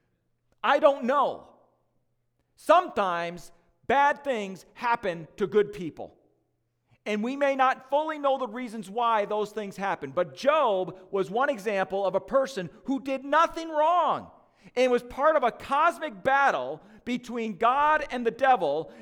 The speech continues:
and in the end, Job came out of it. But he was incredibly lonely. Think about it. He lost everyone except his wife. But you have to remember, his wife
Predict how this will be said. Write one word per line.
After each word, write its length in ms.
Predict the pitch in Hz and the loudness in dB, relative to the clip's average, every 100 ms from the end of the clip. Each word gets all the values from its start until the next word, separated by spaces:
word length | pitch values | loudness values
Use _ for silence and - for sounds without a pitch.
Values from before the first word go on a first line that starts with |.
| - | -4
and 160 | 226 | -2
in 160 | 233 285 | -2 -4
the 160 | 311 320 | -4 0
end, 340 | 320 240 233 - - | 2 2 -2 -12 -8
Job 320 | - 294 285 | 6 8 6
came 200 | - 285 | 0 0
out 200 | 277 285 | 2 0
of 80 | 254 | 0
it. 240 | 98 - - _ _ _ _ _ _ _ _ - | -6 -14 -20 _ _ _ _ _ _ _ _ 0
But 160 | 240 | 2
he 120 | 247 | 2
was 160 | 240 208 | 0 -2
incredibly 1080 | 208 - - 247 277 320 285 214 220 214 190 - _ | -4 -8 -20 0 4 6 4 2 -2 -2 -8 -14 _
lonely. 600 | 220 269 302 320 233 127 - _ | -8 -2 0 0 -4 -8 -12 _
Think 200 | 311 370 | -6 -2
about 260 | 311 196 - | 2 2 2
it. 80 | - - | -4 -10
He 220 | 240 339 | -6 -4
lost 360 | 311 285 285 285 - | 2 2 2 -4 -6
everyone 920 | - 320 339 311 285 220 175 160 208 214 - | 0 6 6 6 -6 -4 -2 -2 -2 -8 -8
except 340 | 190 185 254 254 | -8 -2 -2 0
his 180 | 254 233 | -6 -6
wife. 480 | 247 202 131 165 - _ _ _ _ _ _ _ _ _ _ _ - | -2 0 -2 -8 -14 _ _ _ _ _ _ _ _ _ _ _ -4
But 160 | 208 | 0
you 60 | 294 | 2
have 100 | 311 | 0
to 60 | 269 | 0
remember, 340 | 262 226 175 - | 0 0 -2 -4
his 260 | 285 320 226 | -6 -6 -6
wife 440 | 214 240 330 - | -2 0 0 -2